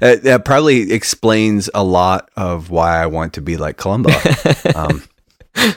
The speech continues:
Speaker 2: Yeah, there you go.
Speaker 1: uh, but, uh, yeah,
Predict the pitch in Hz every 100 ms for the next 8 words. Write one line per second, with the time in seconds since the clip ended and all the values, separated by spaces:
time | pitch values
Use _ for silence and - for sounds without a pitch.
0 | _ - 131 - 110 113 110 117 104 -
1 | _ _ _ _ _ _ 85 82 78 76
2 | 76 - 113 110 104 - 95 87 87 113
3 | 143 104 85